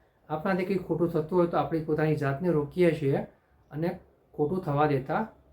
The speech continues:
નથી. એટલે ટૂંકમાં, આપણે આપણી પોતાના જાત પૂરતા મર્યાદિત રહીને જાત પૂરતા જ જવાબદાર બનીએ છીએ. પરંતુ મા-, મારા મિત્રો, હવે એક સમય એવો પણ આવ્યો છે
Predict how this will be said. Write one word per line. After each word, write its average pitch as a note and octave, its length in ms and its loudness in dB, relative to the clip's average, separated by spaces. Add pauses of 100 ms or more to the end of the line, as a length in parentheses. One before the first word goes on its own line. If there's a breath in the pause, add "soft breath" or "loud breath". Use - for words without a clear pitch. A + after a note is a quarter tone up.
(140)
નથી. C#3 380 -2 (540 soft breath)
એટલે F3 140 -2
ટૂંકમાં, F#3 360 0
આપણે F3 200 4
આપણી F3 200 2
પોતાના E3+ 300 -2
જાત D3 360 -2
પૂરતા F3+ 400 -2 (1080)
મર્યાદિત E3 480 2
રહીને F#3 240 0
જાત D3 280 2
પૂરતા F3 280 -4
જ - 40 -6 (220)
જવાબદાર D3 420 -2
બનીએ C3 380 -4
છીએ. B2+ 180 -12 (920 soft breath)
પરંતુ E3+ 200 0
મા-, F3 240 4 (180)
મારા F3 200 2
મિત્રો, E3 380 4
હવે F3+ 240 0
એક F#3 100 -4
સમય E3 260 -2
એવો D#3+ 300 0
પણ F3+ 200 -2
આવ્યો C#3 280 2
છે D3 180 0